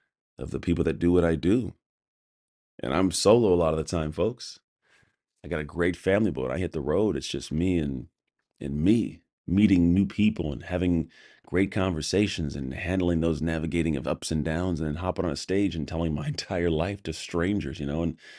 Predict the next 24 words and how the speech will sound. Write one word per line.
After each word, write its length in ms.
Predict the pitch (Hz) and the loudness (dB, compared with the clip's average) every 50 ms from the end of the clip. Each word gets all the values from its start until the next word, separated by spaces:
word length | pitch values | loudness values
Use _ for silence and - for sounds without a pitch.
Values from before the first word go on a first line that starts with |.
| - - - - _ - | -20 -20 -20 -20 _ -10
then 100 | - 73 | -6 -4
I 20 | |
hop 220 | 82 92 90 87 87 | 0 0 0 2 2
off 240 | 87 87 87 - | 2 2 0 0
and 120 | - 78 69 | -2 -4 0
go. 220 | 73 90 101 104 | 0 2 2 2
But 140 | - 78 - | 0 -2 -2
that 160 | 87 87 87 | -2 0 0
is 100 | 92 85 | 0 -2
the 80 | 85 85 | -4 -4
beauty 340 | 71 76 82 87 82 85 85 | -2 -2 -2 0 0 0 0
of 320 | 82 80 73 - _ _ _ _ _ _ _ _ _ _ _ _ _ _ _ _ _ _ - | -2 -2 -6 -10 _ _ _ _ _ _ _ _ _ _ _ _ _ _ _ _ _ _ -6
what's 240 | - 87 90 87 - | -2 -2 -2 0 -2
necessary 420 | 85 87 85 - - 92 87 82 | -2 -2 -2 0 0 0 0 0
to 60 | 80 | 0
become 340 | 76 80 78 - 90 82 80 | -2 -4 -4 -4 -4 -2 -2
that 140 | 76 69 67 | -4 -4 -4
one 200 | 73 73 73 73 | -4 -6 -6 -6
percent. 460 | - - - - - - - - - _ _ _ _ _ _ _ _ _ - | -8 -10 -12 -12 -12 -12 -14 -16 -20 _ _ _ _ _ _ _ _ _ -14
I'm 140 | - 82 | -12 -10
good 240 | 78 - - 90 76 | -8 -6 -6 -6 -4
with 120 | 82 - - | -6 -6 -6
being 280 | 90 82 78 76 73 | -4 -4 -2 -2 -2
that, 320 | 73 78 71 57 - - | -4 -4 -6 -8 -10 -16